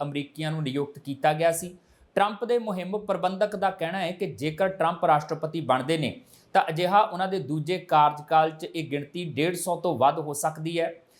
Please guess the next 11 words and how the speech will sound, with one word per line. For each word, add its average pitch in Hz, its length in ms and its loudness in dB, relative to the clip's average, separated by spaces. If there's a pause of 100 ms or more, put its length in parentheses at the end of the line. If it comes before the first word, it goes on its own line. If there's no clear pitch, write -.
(160)
ਸੂਤਰਾਂ 208 400 4
ਦਾ 247 100 2
ਕਹਿਣਾ 240 220 -2
ਹੈ 240 40 -4
ਕਿ 240 100 -8
ਕਮਲਾ 202 320 0
ਹੈਰਿਸ 190 280 0
ਤੇ 208 140 -2
ਟਰੰਪ 185 360 -2
ਦੀ 190 100 -8
ਪ੍ਰਚਾਰ 160 440 2